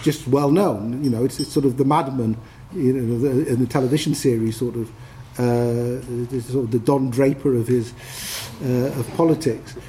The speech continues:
Um, so, um, uh,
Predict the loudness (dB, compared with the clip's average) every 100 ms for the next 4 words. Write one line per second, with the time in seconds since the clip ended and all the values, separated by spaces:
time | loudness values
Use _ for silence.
0 | -18 -4 2 4 4 2 0 -4 -12 -16
1 | -4 2 4 6 6 4 0 -16 -10 -2
2 | 2 2 0 -6 -12 -18 -20 -20 -20 -20
3 | -20 -20 -20 -20 -10 -4 -2 -2 -4